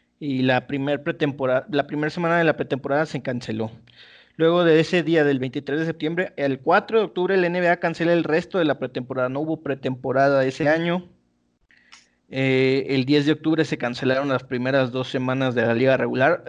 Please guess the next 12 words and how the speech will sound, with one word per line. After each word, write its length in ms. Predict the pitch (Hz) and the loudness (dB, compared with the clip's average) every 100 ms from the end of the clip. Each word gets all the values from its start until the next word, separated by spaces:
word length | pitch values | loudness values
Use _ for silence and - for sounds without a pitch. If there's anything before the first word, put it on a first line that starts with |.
| 127 | -6
Recuerdo 480 | 143 143 160 185 170 | -6 -2 0 2 2
esto, 400 | 165 190 160 - | 2 -2 -2 -8
que 140 | 139 | -2
era 120 | 160 | -2
muy, 320 | 170 160 180 - _ - | -2 -2 -4 -8 _ 0
era 300 | 156 170 - | 2 2 -4
muy 180 | 170 165 | -6 -4
paulatino 640 | 170 175 151 - 160 160 | 0 2 2 0 -4 -4
los 180 | 135 131 | -4 -4
pasos. 400 | - 135 131 120 | -2 -2 -4 -8
O 60 | |
sea, 220 | 123 135 | -2 -2